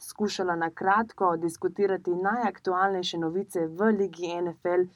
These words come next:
in v povezavi z ameriškim nogometom. Skušala bova čim bolj pokomentirati na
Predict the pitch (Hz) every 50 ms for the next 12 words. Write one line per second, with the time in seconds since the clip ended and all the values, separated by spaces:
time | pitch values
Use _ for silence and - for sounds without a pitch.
0 | _ _ _ _ _ _ _ - 185 196 202 190 185 180 - 180 170 165 165 160
1 | 175 170 180 180 180 170 165 165 165 165 170 175 175 180 - - - 160 156 147
2 | 143 151 147 156 165 180 180 - 240 285 320 320 - _ _ _ _ _ _ _
3 | _ _ - - - 247 247 - 233 214 196 190 202 196 196 190 - 226 214 196
4 | 185 196 196 190 180 - - _ - 180 - 180 180 170 165 165 - 214 220 214
5 | 202 190 175 - - - - - - _ _ - 175 170 165 160 156 147